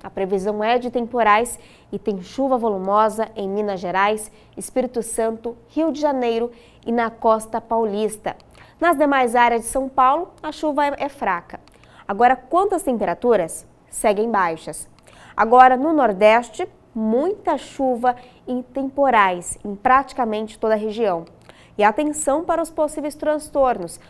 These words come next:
causados aí por essa chuva intensa e ventanias. Tempo firme somente entre o Ceará e o litoral de Pernambuco. No norte, o predomínio é de tempo firme sobre o Acre, Rondônia e também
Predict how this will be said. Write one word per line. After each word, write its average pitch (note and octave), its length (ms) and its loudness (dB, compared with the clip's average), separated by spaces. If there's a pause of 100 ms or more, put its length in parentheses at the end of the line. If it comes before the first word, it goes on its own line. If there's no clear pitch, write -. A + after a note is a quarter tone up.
(120)
causados A3+ 580 2
aí G#3 180 0
por A3 160 0
essa G#3 220 -2
chuva G3+ 220 -8
intensa G3+ 680 -6
e A#3 100 -4
ventanias. A3 760 -4 (460)
Tempo D4 320 6
firme C#4+ 400 -2
somente C4 760 -4
entre C#4 340 -4
o C4 40 -4
Ceará C4 520 2 (360)
e A#3 100 4
o G3+ 60 2
litoral A#3+ 600 0
de A3 140 -8
Pernambuco. A#3 960 -4 (460)
No F4+ 120 2
norte, D#4+ 560 2 (240)
o - 60 -12
predomínio C#4 540 2
é C#4 60 0
de C4+ 100 -8
tempo C#4 300 -2
firme C4+ 500 -2
sobre G#3 240 -4
o F#3+ 120 2
Acre, C#4 360 2 (300)
Rondônia C4 640 0 (300)
e F#4+ 80 2
também C4+ 520 0